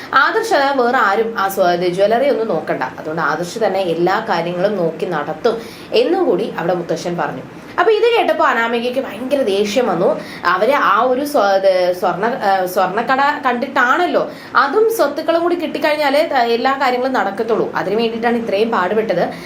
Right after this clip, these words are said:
പക്ഷെ അത് തനിക്ക് കിട്ടത്തില്ല എന്ന് മനസ്സിലാക്കിയപ്പോ രേവതി അതിനനുസരിച്ച് സം-, സംസാരിച്ചു. "എന്നാലും അങ്ങനെയല്ല ഞാൻ നിങ്ങൾ പറഞ്ഞത്, ഇവിടുന്ന് ഒരു, ഒരു തരം ആഹാരം കഴിക്കാൻ പോലും ഞങ്ങൾക്ക് മടിയാണ്. മോൾക്ക് എന്തെങ്കിലും സംഭവിക്കുമോ, ഒറ്റ മോളായതുകൊണ്ട് തന്നെ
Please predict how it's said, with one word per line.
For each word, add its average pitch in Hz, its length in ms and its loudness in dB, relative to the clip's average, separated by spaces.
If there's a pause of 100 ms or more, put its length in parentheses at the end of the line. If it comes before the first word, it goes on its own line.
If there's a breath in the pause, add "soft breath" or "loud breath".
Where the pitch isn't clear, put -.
(180 loud breath)
പക്ഷെ 349 220 2
അത് 370 160 2
തനിക്ക് 392 440 0
കിട്ടത്തില്ല 320 580 0
എന്ന് 254 180 2
മനസ്സിലാക്കിയപ്പോ 240 880 0 (360 loud breath)
രേവതി 311 320 4
അതിനനുസരിച്ച് 277 500 0
സം-, 247 100 0
സംസാരിച്ചു. 240 600 0 (240 loud breath)
"എന്നാലും 403 280 4
അങ്ങനെയല്ല 311 480 2
ഞാൻ 269 180 0
നിങ്ങൾ 262 200 0
പറഞ്ഞത്, 196 400 -2
ഇവിടുന്ന് 180 360 -2
ഒരു, 214 180 2
ഒരു 214 400 2
തരം 233 200 2
ആഹാരം 208 420 0
കഴിക്കാൻ 208 320 0
പോലും 208 180 2
ഞങ്ങൾക്ക് 180 280 -2
മടിയാണ്. 175 720 0 (360 loud breath)
മോൾക്ക് 320 300 4
എന്തെങ്കിലും 359 320 2
സംഭവിക്കുമോ, 254 800 0
ഒറ്റ 202 320 -2
മോളായതുകൊണ്ട് 254 800 0
തന്നെ 359 260 0